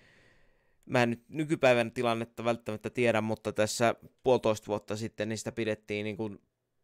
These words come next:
tärkeimpänä tekoälyä käsittelevänä mat-, ö, tämmöisen tieteellisenä artikkelina. Ja tota, nää tota niin kuin,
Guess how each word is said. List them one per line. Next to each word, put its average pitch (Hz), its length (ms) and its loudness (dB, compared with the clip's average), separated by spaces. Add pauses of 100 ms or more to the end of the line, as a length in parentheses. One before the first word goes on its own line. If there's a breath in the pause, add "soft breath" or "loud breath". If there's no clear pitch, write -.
(440)
tärkeimpänä 101 920 0 (360)
tekoälyä 95 500 -2
käsittelevänä 90 720 -12
mat-, 98 340 -12
ö, 98 240 -6 (500)
tämmöisen - 360 -16
tieteellisenä 92 600 -8
artikkelina. - 640 -16 (1120 soft breath)
Ja 127 160 2
tota, 127 440 2 (1300)
nää 165 240 4
tota 151 260 0
niin 156 140 0
kuin, 156 200 -4